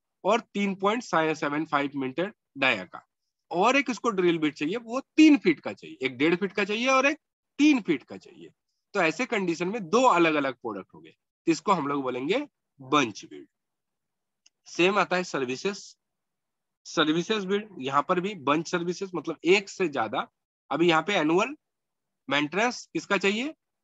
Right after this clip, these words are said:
Server service चाहिए, desktop का भी चाहिए और laptop का भी चाहिए।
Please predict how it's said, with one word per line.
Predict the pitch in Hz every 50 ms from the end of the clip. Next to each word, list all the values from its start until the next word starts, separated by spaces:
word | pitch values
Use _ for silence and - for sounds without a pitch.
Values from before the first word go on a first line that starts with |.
| _ _ _
Server | - - - - 170 165 170 170 196 233 240 208 151
service | - - 170 165 170 196 190 -
चाहिए, | 196 202 220
desktop | 208 165 151 - - - 202 202 185
का | - 220 214
भी | 208 202
चाहिए | 202 220 226 240 285 320 339 _ _ _ -
और | 202 247 277 277
laptop | 233 196 160 147 - - 117 107 -
का | _ - 85
भी | - -
चाहिए। | - - _ _